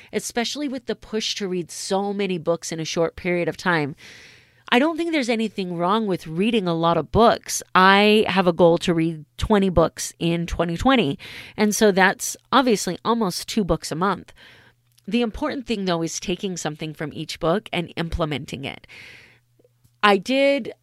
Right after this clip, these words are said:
a podcast interview and I talked about kind of the steps that go into increasing your awareness.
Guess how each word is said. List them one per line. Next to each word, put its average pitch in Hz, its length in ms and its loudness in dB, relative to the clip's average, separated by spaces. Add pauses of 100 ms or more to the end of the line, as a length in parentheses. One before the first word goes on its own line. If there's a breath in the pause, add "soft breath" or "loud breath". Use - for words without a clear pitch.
(180)
a 190 80 2
podcast 190 560 -2
interview 170 500 -4
and 160 160 -6
I 160 60 -6
talked 170 400 -6
about 165 320 -2
kind 170 200 -8
of 160 100 -6
the 156 80 -4
steps - 580 -2
that - 160 -6
go 160 260 -2
into 160 880 -4 (800)
increasing 214 580 -2
your 160 160 -2
awareness. 156 640 -2